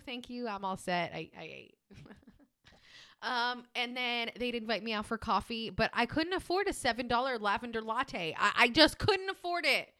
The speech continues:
I literally remember wanting to try a medicine ball so bad from Starbucks that I l-, I had to, like, search my, my travel backpacks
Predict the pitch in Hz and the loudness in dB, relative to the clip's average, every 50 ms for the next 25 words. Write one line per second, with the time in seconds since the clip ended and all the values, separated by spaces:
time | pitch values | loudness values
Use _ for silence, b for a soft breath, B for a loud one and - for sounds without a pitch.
0 | b b b b b b b b b b b b b b _ - 240 262 269 247 | b b b b b b b b b b b b b b _ -4 -2 -2 -2 -4
1 | 226 233 233 262 269 262 302 311 311 320 330 311 311 294 262 240 220 226 214 202 | -6 -6 -4 -4 -2 -2 -2 -2 -2 -4 -4 -4 -4 -4 -4 -4 -4 -2 -2 0
2 | 202 202 196 185 - - 185 196 214 202 214 233 233 - - - - 214 196 196 | 0 0 0 -2 -4 -4 -4 -2 -2 0 0 -2 -6 -8 -10 -6 -2 0 0 0
3 | 202 202 185 180 202 - - 226 220 196 196 196 190 208 - - 196 190 196 196 | 0 0 0 0 0 0 -2 -4 -4 -2 -2 -2 -2 -2 0 0 0 0 2 0
4 | 185 185 190 - 208 208 - - - 165 175 196 202 226 240 - - - b b | 0 -2 -2 -4 -6 -8 -6 -4 -4 -2 -2 0 -2 -2 -2 -4 -10 -20 b b
5 | b b b b b b _ _ _ _ _ _ _ - - _ _ 226 247 254 | b b b b b b _ _ _ _ _ _ _ -20 -20 _ _ -4 0 2
6 | 247 233 226 214 190 151 - - _ _ _ _ _ - 202 214 226 226 233 240 | 4 4 4 4 2 0 -4 -10 _ _ _ _ _ -8 -4 -4 -2 -2 -2 -4
7 | 240 226 - - _ - 247 262 254 262 302 262 - 311 302 285 226 - - - | -4 -6 -8 -12 _ -8 -6 -2 0 0 0 0 0 0 -2 -4 -4 -6 -10 -8
8 | - - 262 247 233 - - - 240 226 202 190 190 165 - - 208 214 196 196 | -2 0 0 0 0 -2 -6 -10 -6 -4 -2 -2 -2 -4 -6 -8 -10 -10 -10 -8
9 | - 208 196 180 196 214 208 196 180 160 170 - - 254 247 262 277 285 - - | -4 -2 0 0 0 0 -2 -2 -2 -2 -2 -4 -4 -4 -2 -2 -2 -4 -6 -10
10 | - | -16